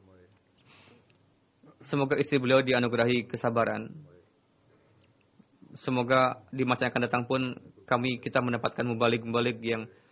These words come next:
setiap sisi mereka betul gigih dan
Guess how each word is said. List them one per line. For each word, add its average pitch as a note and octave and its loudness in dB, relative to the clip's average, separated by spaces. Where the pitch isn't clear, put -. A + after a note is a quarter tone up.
setiap - 0
sisi C3+ -2
mereka A#2+ -2
betul B2+ -2
gigih C3+ 0
dan A2+ -4